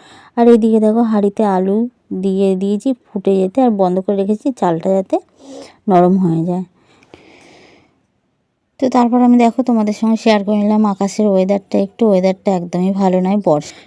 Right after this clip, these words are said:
বর্ষা পড়ে গেছে, আষাঢ় মাসে বর্ষা। তো বৃষ্টি হচ্ছে আজ কদিন ধরে, তিন চার দিন ধরে বৃষ্টি হচ্ছে খুব।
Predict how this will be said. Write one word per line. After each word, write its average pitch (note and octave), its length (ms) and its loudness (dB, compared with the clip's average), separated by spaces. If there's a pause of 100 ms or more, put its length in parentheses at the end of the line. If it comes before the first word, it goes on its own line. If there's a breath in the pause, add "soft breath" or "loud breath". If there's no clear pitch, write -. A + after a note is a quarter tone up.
(160 loud breath)
বর্ষা G#3 420 4
পড়ে G#3+ 240 4
গেছে, G3+ 300 2
আষাঢ় G3 380 0
মাসে F#3+ 360 2 (300)
বর্ষা। D#3+ 440 2 (960 loud breath)
তো A3+ 100 4 (240)
বৃষ্টি G#3 460 2
হচ্ছে A#3 280 4
আজ A3 180 4
কদিন G3+ 340 4
ধরে, G#3+ 220 6
তিন G#3 220 2
চার F#3+ 180 2
দিন G3+ 140 2
ধরে G#3+ 180 2
বৃষ্টি G3+ 340 -2
হচ্ছে G3+ 240 -2
খুব। A3 240 -2